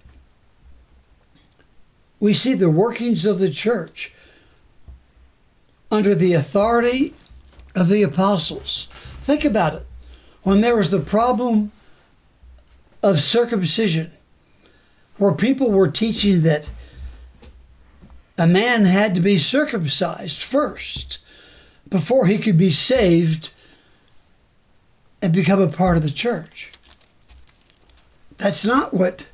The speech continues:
the Bible taught, but they were confused. So what did they do? They went to the apostles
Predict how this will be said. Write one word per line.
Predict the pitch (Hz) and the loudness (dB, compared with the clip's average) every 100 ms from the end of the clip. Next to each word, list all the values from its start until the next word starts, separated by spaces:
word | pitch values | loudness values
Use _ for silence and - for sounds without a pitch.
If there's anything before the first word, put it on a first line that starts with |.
| - _ _ _ _ _ _ _ _ _ | -20 _ _ _ _ _ _ _ _ _
the | 208 | 0
Bible | 175 190 170 147 | 2 2 0 -2
taught, | - 269 233 - - | -2 -2 -2 -6 -6
but | 180 | 0
they | 190 | 2
were | 202 - | 2 0
confused. | 208 160 320 302 - - - - - - - - | -2 0 2 2 -2 -10 -14 -16 -20 -20 -20 -10
So | - 170 | 0 2
what | 175 202 | 4 2
did | 175 | 2
they | 190 | 2
do? | 160 208 208 139 - - - - - - _ _ _ _ _ _ _ - | 2 0 0 -4 -10 -20 -18 -18 -20 -20 _ _ _ _ _ _ _ -2
They | 185 | 2
went | 180 214 294 | 2 0 -2
to | - 185 | 0 0
the | 165 185 175 | 2 2 0
apostles | - 196 247 214 180 170 190 - | 0 -2 0 0 -2 -2 -2 -6